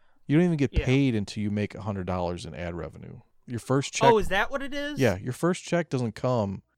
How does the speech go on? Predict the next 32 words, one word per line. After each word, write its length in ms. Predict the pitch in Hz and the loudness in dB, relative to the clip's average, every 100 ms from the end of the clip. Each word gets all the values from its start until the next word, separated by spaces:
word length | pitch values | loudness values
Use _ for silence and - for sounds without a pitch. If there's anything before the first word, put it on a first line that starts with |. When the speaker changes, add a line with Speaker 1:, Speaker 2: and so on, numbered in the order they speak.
| _ | _
Speaker 1:
until 760 | 123 101 117 107 98 98 92 - _ _ - | -6 -4 0 2 2 0 -2 -6 _ _ -4
you 120 | 110 | 0
hit 120 | 110 | 0
a 40 | 104 | -2
hundred 260 | 120 104 | -4 -2
dollars. 580 | 95 87 - - - - _ | -2 -4 -6 -16 -20 -20 _
Speaker 2:
And 160 | 202 190 | -6 -2
what 120 | 202 | 0
are 80 | 254 | -2
we 220 | 269 294 | -4 -6
at? 240 | 294 302 - - - | -4 -6 -8 -18 -10
Speaker 1:
Dude, 220 | - 160 143 | 0 0 4
we're 140 | 175 | 2
at, 60 | 143 | 4
like, 240 | 139 117 | 2 2
Speaker 2:
<laughs> 0 | |
Speaker 1:
sixty 680 | - - - 139 - - 113 | -4 -4 0 -2 -2 -4 -2
cents. 640 | - - 98 95 - - - _ - | -2 -2 -2 -4 -10 -14 -16 _ -20
Speaker 2:
Nice. 800 | 151 156 151 151 135 113 - - - - | -10 0 2 2 0 -10 -20 -20 -18 -6
Speaker 1:
Or 100 | 117 | -4
something 320 | - 113 107 | -2 -2 0
like 140 | 98 98 | -2 2
that. 80 | |
I 80 | 104 | 2
don't 60 | 147 | 2
even 80 | 143 | 0
think 140 | 139 | 0
we're 120 | 123 | 2
at 60 | 107 | 2
a 80 | 90 | 2
dollar 440 | - 90 92 87 | 0 2 2 0
yet. 280 | 78 67 65 | -4 -6 -8